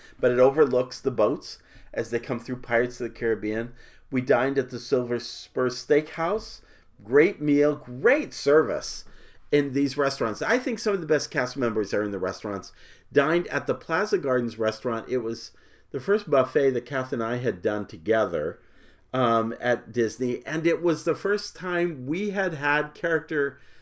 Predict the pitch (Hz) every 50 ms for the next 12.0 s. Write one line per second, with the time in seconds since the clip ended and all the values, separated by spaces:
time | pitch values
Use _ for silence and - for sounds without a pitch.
0 | - - - 139 143 143 151 165 175 175 147 - 131 104 95 104 101 98 87 78
1 | 101 101 - - - - 104 92 87 82 78 76 73 - - - - _ _ _
2 | _ _ _ _ _ _ - 131 127 143 151 156 156 - - 185 170 - - 170
3 | 185 226 285 285 - - 82 65 - - - - - _ _ _ - _ _ _
4 | _ - 147 147 143 147 143 143 160 160 165 165 165 165 170 180 208 214 214 202
5 | - 151 147 165 170 196 240 247 240 190 165 143 131 123 - 123 113 - 139 135
6 | 131 127 123 147 156 156 - 160 143 131 - 147 127 - - 143 135 139 139 135
7 | - - 147 143 131 120 123 120 117 139 147 139 139 143 143 139 - - 113 113
8 | - - 170 170 170 160 - - 160 143 135 131 127 131 - 107 113 120 117 117
9 | - - 117 107 110 104 104 104 - - 107 98 98 - _ _ - - - -
10 | - _ - 110 107 104 104 101 120 113 117 120 - - 117 110 107 104 101 98
11 | 98 95 92 - - - _ - 95 98 85 82 80 - 80 - - - - -